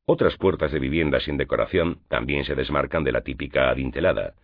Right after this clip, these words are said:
que bien por uno u otro factor vale la pena mencionar al ser significativas para el análisis de la arquitectura popular,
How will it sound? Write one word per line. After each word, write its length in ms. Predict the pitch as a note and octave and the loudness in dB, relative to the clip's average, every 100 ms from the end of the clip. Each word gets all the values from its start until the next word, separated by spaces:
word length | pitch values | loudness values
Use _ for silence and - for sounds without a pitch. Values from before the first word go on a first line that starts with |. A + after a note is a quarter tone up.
| _ _ - | _ _ -2
que 120 | G2+ | 2
bien 180 | C3 D3 | 2 2
por 160 | E2+ | 2
uno 200 | A#2+ E2+ | 2 2
u 140 | G#1+ C2+ | 2 0
otro 180 | C#2+ C#2+ | 0 -2
factor 460 | E2+ - G2 E2 - | -2 4 4 4 -2
vale 280 | F2+ B2+ C3+ | 2 2 4
la 140 | D#2+ | 2
pena 180 | D#2+ C#2 | 2 0
mencionar 600 | F2 G#2+ D#2 C#2 C2 A#1 - - - | 0 0 0 2 0 0 -16 -10 2
al 140 | G2 | 4
ser 220 | G2 D3 | 4 0
significativas 840 | - F#2+ C#2+ C#2 C#2 C#2+ E2+ D#2+ - | 2 0 0 -2 -2 0 2 2 2
para 240 | - C2 | 0 0
el 100 | A#1 | 0
análisis 480 | G1+ D2 D2+ C#2+ C#2 | 0 0 0 -2 -6
de 60 | A#1 | -2
la 80 | A#1+ | -2
arquitectura 580 | - C2+ - - E2 | -2 -8 -8 0 0
popular, 460 | C2 F2 F2+ D2 C2+ | 2 0 4 4 2